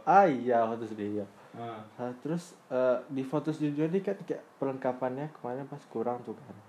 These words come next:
Speaker 2: Hmm.
Speaker 1: Nama kelas gitu. Jadi aku, aku nggak ada kawan dong perginya.
Speaker 2: Ah.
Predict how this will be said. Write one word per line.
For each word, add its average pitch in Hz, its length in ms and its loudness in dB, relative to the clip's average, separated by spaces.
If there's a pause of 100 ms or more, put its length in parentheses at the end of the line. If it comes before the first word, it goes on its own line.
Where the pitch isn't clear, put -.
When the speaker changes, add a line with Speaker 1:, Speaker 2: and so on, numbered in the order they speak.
(100)
Speaker 2:
Hmm. 123 280 -6 (200)
Speaker 1:
Nama 120 260 -2
kelas 113 300 -4
gitu. 110 300 -4 (640)
Jadi 143 300 2
aku, 143 500 -2 (600)
aku - 240 -10
nggak 175 220 4
ada 123 120 2
kawan 135 360 4
dong 110 280 2
perginya. 104 560 -6 (240)
Speaker 2:
Ah. 113 320 -10